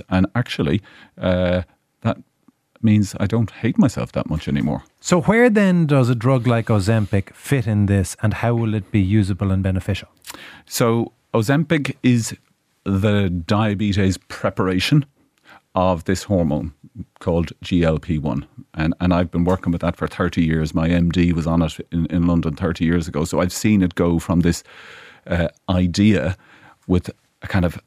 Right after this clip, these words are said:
Speaker 1: we call it a half-life of a minute, to a drug that can be administered weekly, uh, over the last thirty years. So an amazing journey to have seen it. Uh, so that G L P is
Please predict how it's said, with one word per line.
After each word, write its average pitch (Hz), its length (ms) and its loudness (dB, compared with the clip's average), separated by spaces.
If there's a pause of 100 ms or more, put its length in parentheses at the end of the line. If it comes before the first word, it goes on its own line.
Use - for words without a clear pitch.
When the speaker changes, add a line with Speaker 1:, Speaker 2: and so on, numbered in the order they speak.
(260)
Speaker 1:
we 95 100 0
call 90 300 0
it 85 180 -2
a - 40 -4
half-life 95 840 -2
of 85 220 -4 (160)
a 95 80 2
minute, 95 480 2 (640)
to 92 360 0
a 90 60 0
drug 90 340 -2
that 90 140 -4
can 90 160 -2
be 82 240 0
administered 82 600 -2
weekly, 90 500 -4 (240)
uh, 80 240 -2
over 82 220 0
the 78 80 -4
last 78 240 -2
thirty 82 260 -4
years. 78 220 -2
So 90 100 -4
an 87 80 2
amazing 92 460 2
journey 90 340 0
to 87 140 -4
have 80 160 -6
seen 95 300 0
it. 71 200 -6 (640)
Uh, 87 220 0 (300)
so 101 320 0
that 123 280 -2
G 127 260 4
L 107 140 0
P 95 380 -2 (300)
is 90 420 2